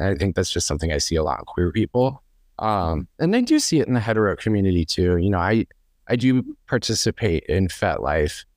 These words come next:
uh, which is a mostly heterosexual B D S M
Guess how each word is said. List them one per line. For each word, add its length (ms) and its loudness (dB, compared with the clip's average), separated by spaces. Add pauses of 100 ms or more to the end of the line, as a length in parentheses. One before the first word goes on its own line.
(280)
uh, 300 0
which 220 2
is 280 2
a 160 2
mostly 400 0
heterosexual 1120 0
B 100 0
D 140 2
S 180 -2
M 440 2